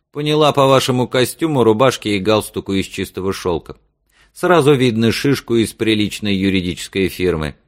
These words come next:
не то что неудачники, крутящиеся у городского суда».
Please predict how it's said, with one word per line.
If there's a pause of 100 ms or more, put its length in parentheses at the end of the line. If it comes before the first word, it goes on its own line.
(180)
не
то
что
неудачники,
крутящиеся
у
городского
суда».